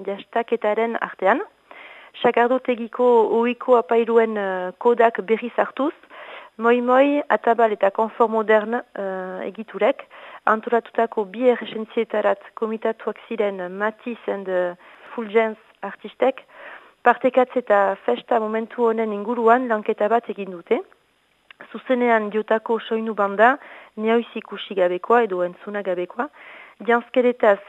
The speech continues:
inspiratutako, eh, eszenografia eta tokiko diakien proposamenen bers-, berreskuratzea diren, eh, proiektu berritzaile honen hirukote irabaztunak dira. Apailu handi bat, leku idurikapen bat,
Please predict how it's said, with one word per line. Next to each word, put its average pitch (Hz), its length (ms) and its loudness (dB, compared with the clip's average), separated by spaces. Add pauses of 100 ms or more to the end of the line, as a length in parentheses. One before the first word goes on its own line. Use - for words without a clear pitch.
(120)
inspiratutako, 214 920 -4
eh, 190 260 -4
eszenografia 208 880 -2
eta 202 260 -2
tokiko 226 440 -4
diakien 202 500 -2
proposamenen 214 840 -8
bers-, 208 340 -6 (160)
berreskuratzea 226 880 -2
diren, 208 440 -4 (680)
eh, 185 160 -6
proiektu 214 480 -6
berritzaile 214 600 0
honen 226 380 -4 (160)
hirukote 220 720 0
irabaztunak 202 840 -6
dira. 175 220 -8 (1200)
Apailu 220 420 2
handi 180 220 -2
bat, 202 240 4 (260)
leku 220 420 -8
idurikapen 202 640 -4
bat, 208 200 2